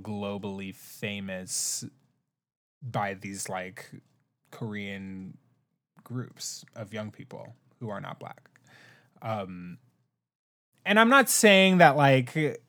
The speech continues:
I'm not trying to cancel B T S, <laughs> but it is, uh, I think that that has kind of been an underlying part of it, is, like, I already listen to music like this, <laughs> which I guess, again, is, like, reflecting, uh,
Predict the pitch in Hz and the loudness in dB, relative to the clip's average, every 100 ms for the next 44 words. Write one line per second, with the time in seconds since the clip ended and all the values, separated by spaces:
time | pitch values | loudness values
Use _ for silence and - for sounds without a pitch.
0 | _ 131 139 170 220 233 233 220 220 202 | _ -2 0 6 6 10 8 6 6 10
1 | 208 220 220 247 254 233 269 285 - 311 | 12 10 10 10 12 10 8 8 8 8
2 | 311 262 208 202 202 - - - - 160 | 10 12 12 12 10 6 -10 -10 6 12
3 | 190 180 160 170 185 196 214 175 170 180 | 12 12 8 8 8 8 6 6 8 8
4 | 247 226 180 151 147 147 147 - 151 143 | 8 8 8 8 8 6 4 2 2 4
5 | 135 135 127 127 123 123 113 110 110 113 | 4 4 4 2 2 2 0 -2 -4 -4
6 | 110 131 185 180 131 120 120 110 107 - | -4 0 0 0 -2 -2 0 0 -4 -6
7 | 117 101 - _ _ _ _ _ _ _ | -10 -10 -14 _ _ _ _ _ _ _
8 | _ _ _ _ - - - 120 123 120 | _ _ _ _ -20 -14 -6 -2 0 0
9 | 117 - 120 117 117 113 113 117 110 104 | -2 -4 -2 -2 -2 -4 -6 -8 -8 -10
10 | 95 - 156 196 - - 156 233 - 262 | -10 -6 6 6 6 2 6 6 10 8
11 | - 247 - - - - - 247 - 247 | 10 8 6 0 -2 -6 4 6 10 10
12 | 214 240 240 208 180 190 196 175 160 156 | 10 8 8 8 10 10 8 6 8 8
13 | 151 143 165 156 151 170 156 - 156 143 | 8 6 -2 4 4 6 4 4 4 4
14 | 143 143 143 143 | 4 4 4 2